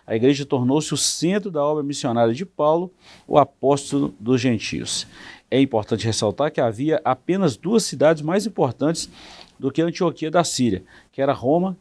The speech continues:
e Alexandria. Então a gente vê aí, né, é, a importância de Alexandria,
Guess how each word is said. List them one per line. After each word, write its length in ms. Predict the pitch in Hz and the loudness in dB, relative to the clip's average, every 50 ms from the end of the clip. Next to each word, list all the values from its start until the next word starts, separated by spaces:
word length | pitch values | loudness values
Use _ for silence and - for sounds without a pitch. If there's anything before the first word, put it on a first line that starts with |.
| _ | _
e 100 | - 131 | -2 0
Alexandria. 680 | 139 135 143 143 - - 170 143 110 101 95 92 92 - - - _ _ - - - _ - - _ _ _ _ | 2 2 2 0 2 0 0 0 0 0 -2 -2 -4 -8 -12 -20 _ _ -20 -20 -20 _ -20 -20 _ _ _ _
Então 280 | - 104 98 - 117 127 | -12 -12 -2 0 2 2
a 40 | 123 | 2
gente 200 | 117 139 139 127 | 2 0 -4 -2
vê 140 | 120 139 147 | -2 0 2
aí, 200 | 139 120 110 110 | 2 2 2 0
né, 180 | 107 107 113 110 _ - - - - - _ _ | -2 -2 -4 -6 _ -18 -20 -20 -20 -20 _ _
é, 160 | 98 107 110 - | -2 -2 0 2
a 120 | - 117 | 2 2
importância 800 | 117 117 - 131 113 95 - _ _ 156 175 202 190 - - 160 | 2 2 0 -2 -4 -4 -8 _ _ 0 0 0 0 -2 -4 -2
de 100 | 139 147 | 0 2
Alexandria, 760 | 143 135 143 139 - 147 117 107 107 120 135 147 151 147 | 2 2 0 0 0 -2 -2 0 0 0 2 2 0 0